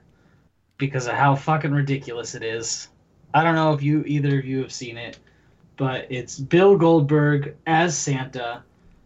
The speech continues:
who's had to deliver gifts to be nice because of a curse, and now that curse is over with, and he's able to be, go back to killing. So he shows up into the small town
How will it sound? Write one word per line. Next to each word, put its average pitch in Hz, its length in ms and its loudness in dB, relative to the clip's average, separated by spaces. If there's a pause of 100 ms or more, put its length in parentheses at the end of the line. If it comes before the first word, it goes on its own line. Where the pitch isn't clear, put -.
(160)
who's 139 680 0 (1080)
had 196 360 0
to 196 80 -6
deliver 185 300 0
gifts 170 480 -6
to 156 120 -10
be 160 120 0
nice 151 380 0
because 143 300 -2
of 131 80 -4
a 120 60 -8
curse, 131 440 -2
and 127 100 -6
now 139 140 2
that 147 160 0
curse 156 280 0
is 131 320 -6 (120)
over 160 320 6
with, 131 300 -2 (400)
and 135 140 4
he's - 300 0 (100)
able 151 240 4
to 135 60 -2
be, 139 180 4
go 143 220 4
back 139 260 2
to - 80 -14
killing. 135 400 -2
So - 140 -8
he 135 80 -6
shows 156 280 4
up 160 80 4
into 151 120 2
the 139 60 4
small 143 280 2
town 139 440 0